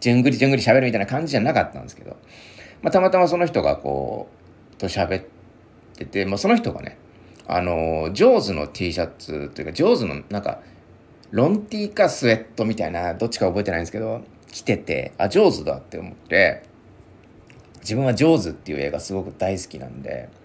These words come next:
あの、「あ、ジョーズのTシャツ着てますね」って言って、「ジョーズ好きなんですか？」っ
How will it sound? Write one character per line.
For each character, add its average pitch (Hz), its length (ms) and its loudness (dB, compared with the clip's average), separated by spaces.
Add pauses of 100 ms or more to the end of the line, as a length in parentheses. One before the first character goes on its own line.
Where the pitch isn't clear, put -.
(840)
あ 65 220 -8
の、 - 840 -10 (560)
「あ、 - 200 -2 (760)
ジ - 80 -6
ョ 131 80 2
ー 135 40 0
ズ - 340 -8 (300)
の - 80 -12
T - 140 -8
シ - 100 -4
ャ 76 40 -6
ツ - 100 -12
着 - 60 -16
て 87 100 -4
ま 69 120 -4
す - 100 -12
ね」 - 240 -18 (240)
っ - 20 -10
て - 220 0
言 - 100 -12
っ - 40 -12
て、 - 120 -20 (360)
「ジ - 100 2
ョ 123 60 6
ー 127 40 6
ズ - 400 -6
好 - 160 -6
き 120 80 -2
な 98 60 0
ん 78 60 -4
で 71 40 -10
す - 80 -12
か？」 73 160 -4
っ - 40 -8